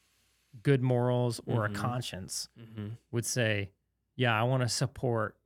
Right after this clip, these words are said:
Speaker 1: the guy who's paying his employees enough to
Speaker 2: Yeah.
Speaker 1: live off of.
Speaker 2: Yeah.
Speaker 1: I wanna support the guy who he's running his business in a way to where he's
Speaker 2: Mm-hmm.
Speaker 1: actually making enough
Speaker 2: <clears throat>
Speaker 1: money to where he doesn't have to work twenty-four seven,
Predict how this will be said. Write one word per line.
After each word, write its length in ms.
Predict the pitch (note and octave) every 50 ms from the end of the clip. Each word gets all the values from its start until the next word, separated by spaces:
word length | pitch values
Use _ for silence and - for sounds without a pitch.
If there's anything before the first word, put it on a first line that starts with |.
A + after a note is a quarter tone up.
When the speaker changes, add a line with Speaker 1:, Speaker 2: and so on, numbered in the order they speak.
| - - _ _ -
Speaker 1:
the 100 | C3+ A#2+
guy 280 | A2 A2+ A2 A2 G#2+
who's 200 | G2+ A2 G#2+ -
paying 260 | - - B2 A#2 A2+ A2
his 120 | G#2 G2+
employees 460 | G#2 G2+ - A2+ A2 G#2+ G#2 G#2 G#2
enough 180 | G#2+ G2+ F#2+ -
to 100 | - -
Speaker 2:
Yeah. 80 | A2+ G#2+
Speaker 1:
live 120 | G#2 G#2
off 220 | E2 E2 - - -
of. 200 | G#2+ G#2 G#2+ _ _
Speaker 2:
Yeah. 140 | A#2 A2+ - - _ _ -
Speaker 1:
I 100 | C#3+ F3
wanna 180 | G3+ G3 G3
support 540 | G3 - E3+ C3+ - - - C3 B2 A#2+ -
the 80 | - A2+
guy 260 | G#2+ A2 G#2+ G#2+ G#2+
who 280 | G#2+ G#2+ G#2+ G2+ G2+ G2 - _ _ _ _ _ _ _ _ _ _ _ _
he's 280 | - C3 B2+ A#2+ A#2 A2
running 260 | B2 D3 D3+ D3+ D3
his 180 | C#3+ C3+ A#2+ G2+
business 460 | - - C#3 C3 A#2+ C3+ B2 - -
in 80 | C3 A#2+
a 60 | A#2
way 140 | A2+ A2+ A2
to 80 | - A#2
where 80 | A2+ A2
he's 160 | G#2 G2+ -
Speaker 2:
Mm-hmm. 160 | - - -
Speaker 1:
actually 280 | C#3 C3+ A2+ A2+ E3 D#3
making 260 | D3 C#3+ C3 C#3 C3+
enough 200 | C3 B2+ A#2+ A#2+
Speaker 2:
<clears throat> 40 | A#2+
Speaker 1:
money 520 | A#2+ B2 C3 C3+ A#2 G#2 G#2 G#2+ A2+ A#2 _ _ _ _ _ _ _ _ _ -
to 120 | - -
where 480 | B2 A#2+ A#2 A2+ A2+ A2 A2 A2 - - _ _
he 160 | - B2 C3+
doesn't 180 | C3+ B2+ C#3 A#2
have 120 | B2 A#2
to 80 | - B2
work 420 | A2+ G#2+ A2+ A#2+ A#2 - - -
twenty-four 560 | - - - C3+ B2+ B2 A#2+ A2+ - A#2 A2
seven, 520 | G#2+ - - A2+ A2+ A2 G#2 G2 G2+ G2+